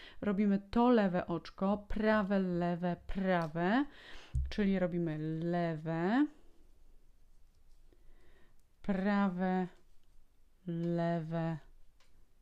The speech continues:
prawe. I dalej mamy raz, dwa, trzy oczka na prawo. Raz, dwa, trzy. Redukujemy,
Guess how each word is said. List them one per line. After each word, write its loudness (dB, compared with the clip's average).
prawe. 0
I 8
dalej 4
mamy 2
raz, 2
dwa, 0
trzy 0
oczka -4
na -2
prawo. 0
Raz, -2
dwa, -2
trzy. -2
Redukujemy, 2